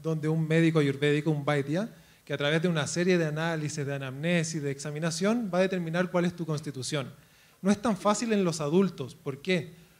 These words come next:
Porque estamos enmascarados por nuestras afecciones. Es decir, si yo realmente quiero saber mi verdadera naturaleza, lo mejor sería que hablen con mi madre y que ella les cuente cómo yo era cuando era niño,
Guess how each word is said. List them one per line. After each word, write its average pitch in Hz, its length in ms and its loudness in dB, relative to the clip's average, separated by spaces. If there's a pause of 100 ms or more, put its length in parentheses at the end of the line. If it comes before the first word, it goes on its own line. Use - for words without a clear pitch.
(140)
Porque 180 220 0
estamos 214 460 4 (100)
enmascarados 175 800 2
por 190 160 0
nuestras 180 380 2
afecciones. 165 720 -2 (520)
Es 165 100 -4
decir, 175 440 -2 (340)
si - 140 -10
yo 190 120 2
realmente 214 420 2
quiero 208 220 2
saber 165 540 0 (120)
mi 160 140 -6
verdadera 160 480 2
naturaleza, 180 760 0 (720)
lo 165 100 4
mejor 160 320 4
sería 220 480 2 (100)
que 175 100 -4
hablen 196 220 4
con 196 120 0
mi 156 100 0
madre 160 380 0 (320)
y 165 40 -14
que 170 120 -2
ella 190 100 4
les 175 140 -2
cuente 208 300 0
cómo 185 180 4
yo 185 100 4
era 202 140 4
cuando 185 200 2
era 180 120 2
niño, 185 320 4